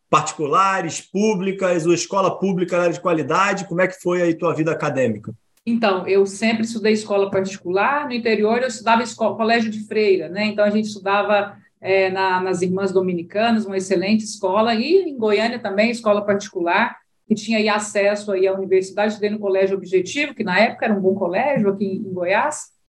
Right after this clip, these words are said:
Speaker 2: e, e passei numa universidade federal,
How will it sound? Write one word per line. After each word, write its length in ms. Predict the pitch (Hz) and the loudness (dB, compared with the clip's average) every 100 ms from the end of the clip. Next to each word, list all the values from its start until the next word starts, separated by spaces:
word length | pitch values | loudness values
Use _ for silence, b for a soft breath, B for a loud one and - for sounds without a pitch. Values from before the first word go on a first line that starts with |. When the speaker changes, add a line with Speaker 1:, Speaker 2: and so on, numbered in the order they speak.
| _ _ | _ _
Speaker 2:
e, 1000 | 214 220 240 247 247 240 240 240 233 233 | -2 2 2 0 0 0 0 0 0 0
e 40 | 226 | 0
passei 360 | 233 233 254 | -2 0 -2
numa 120 | 269 | -2
universidade 600 | 262 233 240 220 220 226 - | -4 0 0 0 0 0 -2
federal, 720 | 226 226 214 190 202 214 | -2 0 2 2 2 -2